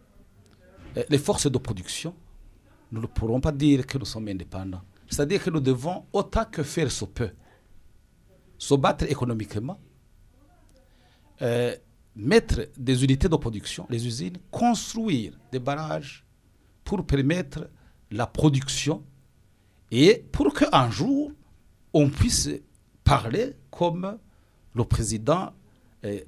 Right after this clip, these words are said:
Ada Akufo-Addo du Ghana pour dire, « Voilà, au jour d'aujourd'hui, nous pouvons nous passer de votre aide. » C'est comme ça que le président ghanéen a dit, à F M I, a dit, « Ok, aujourd'hui,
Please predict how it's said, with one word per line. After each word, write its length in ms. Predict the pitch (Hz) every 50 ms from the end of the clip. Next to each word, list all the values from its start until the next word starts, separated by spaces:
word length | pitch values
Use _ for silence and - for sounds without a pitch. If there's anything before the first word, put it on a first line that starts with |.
| - - - _ _ _ _ _ _ _ _ _ _ _ _ - - - - _ _ - - _ _ _ _ - - -
Ada 240 | 117 110 117 180
Akufo-Addo 380 | 160 - - - - 170 156 139
du 140 | 135 147 156
Ghana 300 | 131 117 95 98 127 151
pour 200 | 147 - 147 131
dire, « 360 | 127 135 147 147 147 151 156 - - - - - - - -
Voilà, 420 | 110 127 147 160 185 214 226 - -
au 140 | 180 170 180
jour 280 | 175 190 247 220 196
d'aujourd'hui, 680 | 165 156 180 165 131 123 113 117 113 117 131 170 202 214 - - - - - - - - -
nous 140 | 135 147
pouvons 540 | 147 151 - 143 131 120 156 196 202 190 - -
nous 140 | 143 127 117
passer 360 | - - 123 113 - - 160
de 100 | 143 127
votre 580 | 120 110 107 151 170 170 160 - - - 110 - -
aide. » 380 | 160 151 131 98 92 87 80 - - - - - - - - - - - - _ -
C'est 180 | - - 180
comme 140 | 175 160 160
ça 160 | 151 - 233
que 280 | 226 - - 175 175 165
le 80 | 143 127
président 360 | - 117 110 104 113 131 156
ghanéen 300 | 135 117 98 98 113 127
a 100 | - 127
dit, 260 | 127 127 131 131 135 135 - - - - - -
à 100 | - 120
F 180 | 110 - -
M 120 | 98 107 120
I, 40 |
a 40 | 120
dit, « 200 | 117 113 135 143 - -
Ok, 340 | 139 131 - - 139 143 - - - - - - _ -
aujourd'hui, 600 | - 139 131 117 123 110 104 110 131 160 180 -